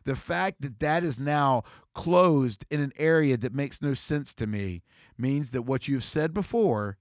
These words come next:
is not true. You see, it's not what you say,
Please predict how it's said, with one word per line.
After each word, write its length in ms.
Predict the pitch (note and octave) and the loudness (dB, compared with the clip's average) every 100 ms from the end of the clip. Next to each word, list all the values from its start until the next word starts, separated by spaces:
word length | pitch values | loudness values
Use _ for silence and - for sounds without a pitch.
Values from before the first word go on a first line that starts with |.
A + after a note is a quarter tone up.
| _ _ _ - | _ _ _ -4
is 240 | C#3+ A#2 | -2 0
not 240 | D3 C#3+ B2+ | 0 0 0
true. 260 | - C3+ | -2 0
You 160 | G#2+ G#2 | 0 -4
see, 260 | - A#2 G#2 - _ | -4 -6 -6 -14 _
it's 320 | - B2+ - C3+ | -6 -6 -4 -2
not 260 | C3+ C3+ - | 0 0 -2
what 340 | B2+ C3 - | 0 0 -2
you 200 | A#2 C3+ | -4 -4
say, 640 | C#3+ - B2 G#2+ F#2 F2+ | -6 -4 -2 -2 -4 -8